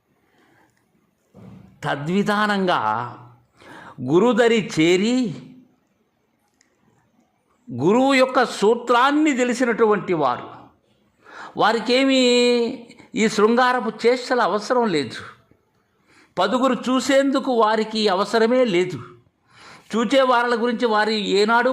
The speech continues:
పట్టించుకోరు. ఉన్నట్లు తొయ్యను తొయ్యరు వారికి వారుగా. కాబట్టి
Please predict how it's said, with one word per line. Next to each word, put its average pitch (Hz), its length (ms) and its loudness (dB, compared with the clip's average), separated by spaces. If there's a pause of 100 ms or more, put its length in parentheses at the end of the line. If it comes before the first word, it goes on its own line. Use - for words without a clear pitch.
(120)
పట్టించుకోరు. 202 640 -4 (1900)
ఉన్నట్లు 185 440 2
తొయ్యను 170 420 2
తొయ్యరు 156 360 2
వారికి 143 420 0
వారుగా. 117 460 -2 (2500)
కాబట్టి 208 480 0